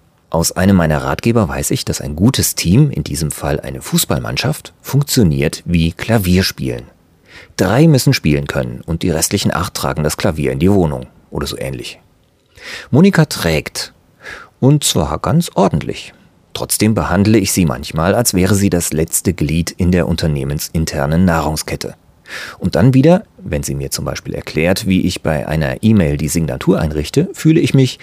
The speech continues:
als sei sie meine Betreuerin und rechne jeden Moment damit, dass sie mir den Speichel vom Mund wischt.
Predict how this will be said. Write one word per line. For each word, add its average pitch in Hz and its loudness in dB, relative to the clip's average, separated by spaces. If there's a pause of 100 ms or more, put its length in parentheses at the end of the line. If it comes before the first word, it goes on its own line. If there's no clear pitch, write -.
(280)
als - -2
sei 117 4
sie 117 4
meine 107 6
Betreuerin 98 2
und - -2
rechne 101 2
jeden 90 4
Moment 82 4
damit, 117 0
dass 110 0
sie 117 2
mir 101 4
den 92 4
Speichel - -6
vom 69 -6
Mund 67 -8
wischt. - -10